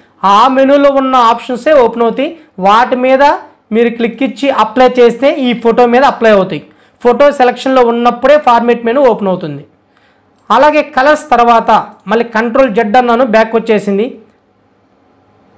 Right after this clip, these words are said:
Next artistic effects అని ఒకటి ఉంటుంది. ఈ ఎఫెక్ట్స్లోకి వెళ్ళి మీకు ఏ effect కావాలంటే ఆ effect అనేది మీరు apply చేసుకోవచ్చు అనమాట. just మీరు mouse painter move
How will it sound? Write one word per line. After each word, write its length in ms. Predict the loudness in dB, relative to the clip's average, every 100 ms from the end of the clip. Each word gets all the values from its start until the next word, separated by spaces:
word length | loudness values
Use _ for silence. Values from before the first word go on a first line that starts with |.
| _ _ -2
Next 240 | 0 0 0 -2 -10 _ _ _ _ _ _ -2 -2
artistic 480 | -2 -6 -6 -8 -12 -20 _ _ -6 -2
effects 280 | 0 0 0
అని 80 | 0
ఒకటి 120 | 2 2
ఉంటుంది. 320 | 2 2 0 -2 -16 _ _ _ _ -4
ఈ 40 | 0 2
ఎఫెక్ట్స్లోకి 440 | 0 0 -2 2 2
వెళ్ళి 140 | 2 0
మీకు 180 | -2 -6 -8 -18 -4 2
ఏ 20 | 4 4
effect 260 | 0 -4 -4 0
కావాలంటే 440 | 2 2 2 0 -2 0
ఆ 60 | -2
effect 260 | -2 -4 -4 -4
అనేది 160 | -4 -2
మీరు 160 | -2 -4 -10 _ _ -2
apply 200 | 2 2 2
చేసుకోవచ్చు 380 | 0 -2 -4 -4
అనమాట. 260 | -4 -6 -10 -18 _ _ -4
just 180 | -2 0 2
మీరు 120 | 2 4 2
mouse 180 | 2
painter 260 | 0 0 0
move 120 | 0